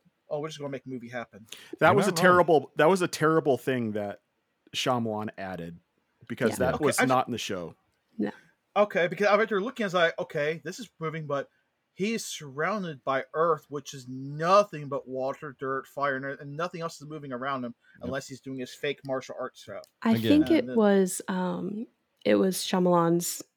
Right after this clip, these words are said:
Speaker 4: way of trying to bring in the test to be Avatar that he talked about later. Um, but it
Speaker 1: Yeah,
Speaker 4: was
Speaker 1: it's,
Speaker 4: just
Speaker 1: it's
Speaker 4: poorly done.
Speaker 1: Yeah, I just th-, I was like,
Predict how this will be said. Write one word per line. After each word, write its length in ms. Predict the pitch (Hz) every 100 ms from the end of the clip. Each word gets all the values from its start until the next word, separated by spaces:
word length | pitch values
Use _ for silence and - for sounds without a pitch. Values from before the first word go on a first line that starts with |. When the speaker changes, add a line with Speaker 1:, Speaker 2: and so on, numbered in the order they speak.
| -
Speaker 4:
way 420 | 196 190 185 190
of 140 | 185 -
trying 420 | - 185 175 175
to 100 | -
bring 380 | 175 175 175 180
in 580 | - 175 175 175 180 214
the 100 | 196
test 680 | - - 170 - - - -
to 100 | -
be 160 | 190 180
Avatar 640 | 180 190 196 220 214 226 _ _ - _ -
that 220 | 196 185
he 180 | 190 196
talked 300 | 185 180 -
about 320 | 202 202 208
later. 440 | 202 180 185 220 240 _ _ - _ _ -
Um, 520 | 202 175 165 175 180 - _ _ _ _ _ _ - _
but 360 | 202 196 180 165 -
it 120 | 190
Speaker 1:
Yeah, 120 | 415
Speaker 4:
was 100 | 196
Speaker 1:
it's, 60 | -
Speaker 4:
just 160 | - -
Speaker 1:
it's 80 |
Speaker 4:
poorly 280 | - 180 175
done. 300 | 180 - 202 - _ _ _ _ -
Speaker 1:
Yeah, 200 | 233 110
I 80 | 147
just 240 | 202 -
th-, 120 | 180 160
I 100 | 156
was 140 | 160
like, 280 | 151 147 139